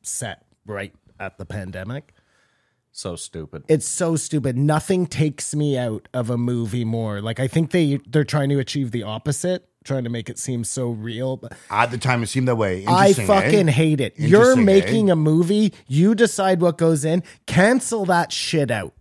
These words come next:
Speaker 1: you know?
Speaker 3: And
Speaker 2: Dude,
Speaker 3: they
Speaker 2: it's
Speaker 3: just
Speaker 2: like watching a porno with a condom on. Like, where the,
Speaker 1: Yes.
Speaker 2: where the, where the
Speaker 1: Th-
Speaker 2: porn star has a condom on. You're
Speaker 1: Matt,
Speaker 2: like,
Speaker 1: thank you. When I see a porn that has a condom,
Speaker 2: I'm out.
Speaker 1: I'm like, "You guys are fu-, I can watch this bareback.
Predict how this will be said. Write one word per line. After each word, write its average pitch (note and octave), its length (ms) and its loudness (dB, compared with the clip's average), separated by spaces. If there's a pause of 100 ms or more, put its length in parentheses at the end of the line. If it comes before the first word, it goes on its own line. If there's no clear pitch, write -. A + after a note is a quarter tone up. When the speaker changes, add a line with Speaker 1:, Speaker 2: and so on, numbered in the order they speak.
(120)
Speaker 1:
you C3 160 -2
know? F#3+ 340 0 (140)
Speaker 3:
And A#2 140 0
Speaker 2:
Dude, B2 100 6
Speaker 3:
they - 20 2
Speaker 2:
it's G#2+ 100 -2
Speaker 3:
just A#2+ 100 4
Speaker 2:
like G2+ 60 -4
watching A#2+ 280 0
a B2+ 60 -4
porno G#2 340 -2
with A2 120 -4
a F#2+ 60 -10
condom E2+ 420 -6
on. C2 240 -12 (200)
Like, E2+ 100 -10
where F#2 100 -2
the, E2+ 120 -2 (160)
Speaker 1:
Yes. D#4 420 2
Speaker 2:
where G#2+ 120 0
the, - 0 -
where - 0 -
the G#2 80 2
Speaker 1:
Th- - 100 -6
Speaker 2:
porn A2+ 180 0
star B2 180 2
has A2 120 2
a - 40 -8
condom A2 440 -2
on. C3+ 160 0
You're D3+ 120 2
Speaker 1:
Matt, F3+ 360 2
Speaker 2:
like, - 160 -20
Speaker 1:
thank F3+ 400 2
you. C#3 140 0
When D#3+ 260 2
I F#3 160 4
see G3 280 -2
a G3 80 4
porn B2 540 -2 (120)
that C#3 180 -2
has D3+ 260 0
a E3+ 80 -2
condom, B2+ 640 -2
Speaker 2:
I'm F#2 140 -2
out. E3+ 80 2
Speaker 1:
I'm E3+ 140 4
like, E3+ 300 2
"You F3+ 280 -2
guys C4 220 4
are C#4+ 80 -2
fu-, - 320 -4 (340)
I G3+ 100 4
can A3+ 200 4
watch F#3+ 440 0
this G3 260 4
bareback. D3+ 720 4